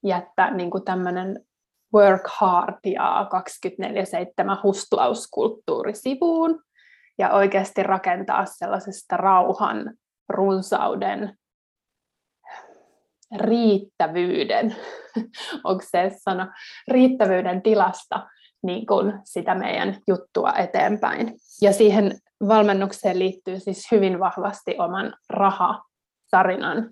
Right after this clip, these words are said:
ja rahasuhteen käsittely ja tämmönen ikään kuin uudelleen,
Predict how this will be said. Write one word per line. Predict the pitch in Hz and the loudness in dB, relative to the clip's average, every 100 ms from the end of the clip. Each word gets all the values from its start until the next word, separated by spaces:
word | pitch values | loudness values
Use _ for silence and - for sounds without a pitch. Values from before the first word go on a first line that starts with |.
| - | -4
ja | 175 | 0
rahasuhteen | 180 180 180 - 185 - - - 139 - 226 - _ _ _ _ _ | 0 -2 -6 -4 -4 -6 -8 -6 -4 -6 -10 -12 _ _ _ _ _
käsittely | 185 180 196 196 _ - - 214 - _ _ - | -2 0 -2 -4 _ -6 -2 -2 -4 _ _ -10
ja | - | -6
tämmönen | 196 196 - - - - | -2 -2 -4 -6 -6 -8
ikään | 202 - - - | -8 -8 -10 -4
kuin | 196 196 | -2 0
uudelleen, | 202 185 190 190 - - - - 220 | 2 2 2 0 -2 -2 -4 -4 -6